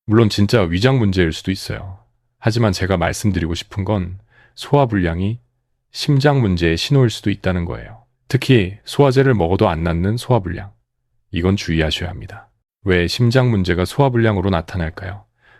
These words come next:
관상동맥이 좁아지면 심장뿐 아니라 소화기관으로 가는 혈류도 줄어들어요. 그러면 위와 장이 제대로 기능을 못하거든요. 그래서 소화불량 증상이 나타나는 겁니다.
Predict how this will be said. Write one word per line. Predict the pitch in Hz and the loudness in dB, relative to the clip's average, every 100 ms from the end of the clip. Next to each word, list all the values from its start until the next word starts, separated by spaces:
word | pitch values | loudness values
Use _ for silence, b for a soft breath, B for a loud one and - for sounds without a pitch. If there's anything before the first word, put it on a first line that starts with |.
| b | b
관상동맥이 | - 95 113 123 120 117 110 | -2 0 2 4 2 2 0
좁아지면 | 101 87 85 85 92 107 87 | -2 -2 -2 -2 -4 -4 -6
심장뿐 | - - 135 127 120 110 123 | -8 0 2 4 0 0 0
아니라 | 85 80 90 113 B B B | 0 -2 -4 -6 B B B
소화기관으로 | - - 151 131 127 120 104 | -4 0 2 2 2 2 2
가는 | 95 87 82 | 0 -2 -4
혈류도 | 95 131 117 104 | 0 0 2 0
줄어들어요. | 110 - 85 85 - 104 101 _ b b b b | -4 -2 -4 -4 -8 -12 -18 _ b b b b
그러면 | - 110 113 92 | 0 2 2 2
위와 | 85 101 113 | 4 4 4
장이 | 104 90 82 | 0 -2 -4
제대로 | - 87 98 104 | -4 -2 0 0
기능을 | - 90 95 87 | -2 -2 0 -2
못하거든요. | - - 107 90 60 - 107 _ _ _ | -6 -6 -4 -4 -6 -12 -16 _ _ _
그래서 | 101 90 107 90 B B B | -2 0 0 -2 B B B
소화불량 | - - 139 127 113 117 110 | -14 2 4 4 2 2 2
증상이 | - 80 78 90 | 0 -6 -2 -2
나타나는 | 104 87 - 85 92 | 0 -2 -4 -2 0
겁니다. | 98 82 78 92 | -2 -4 -6 -12